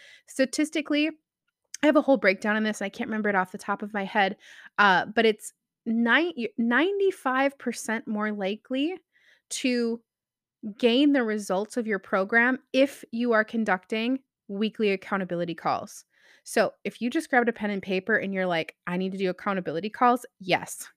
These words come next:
you do, because your clients are going to win. Even if you have a program that you sold six months ago, two years ago, and you're like, "You know what? I wanna dive back in with these people. I wanna see how they're doing.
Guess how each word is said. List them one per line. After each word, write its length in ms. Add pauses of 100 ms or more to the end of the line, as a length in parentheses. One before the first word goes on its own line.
you 180
do, 320 (340)
because 300
your 100
clients 720
are 100
going 340
to 260
win. 500 (480)
Even 280
if 180
you 80
have 220
a 60
program 680
that 300
you 260
sold 540
six 400
months 260
ago, 300
two 280
years 400
ago, 200
and 120
you're 100
like, 240
"You 60
know 140
what? 260 (400)
I 80
wanna 180
dive 320
back 240
in 100
with 140
these 200
people. 320
I 80
wanna 180
see 240
how 180
they're 140
doing. 440